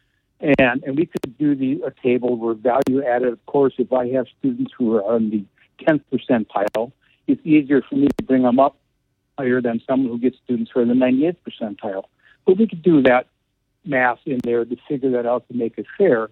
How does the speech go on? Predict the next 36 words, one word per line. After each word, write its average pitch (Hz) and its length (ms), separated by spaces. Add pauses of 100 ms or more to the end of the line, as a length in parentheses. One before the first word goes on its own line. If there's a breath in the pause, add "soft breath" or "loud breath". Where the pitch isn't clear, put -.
(580)
and 160 120
have 156 180
ranges 160 520
of 127 140
pay. 107 320 (480)
If 127 180
you're 143 160
really 160 340
a 135 60
good 135 560 (380)
fourth-year 143 420
teacher, 175 560 (420)
you 160 100
might 156 240
make 139 300
as 143 160
much 135 300
as 123 140
a 131 80
not-so-good 151 760
eighth-year 151 400 (100)
teacher. - 300 (1040)
And, 131 280 (600)
you 226 220
know, 156 120 (300)
why 160 380
wouldn't 185 180
we 151 80
do 160 140
this? 131 160 (100)
I, 160 200 (120)
I 160 80
know 165 240
very 170 360
few 202 100
professions 131 760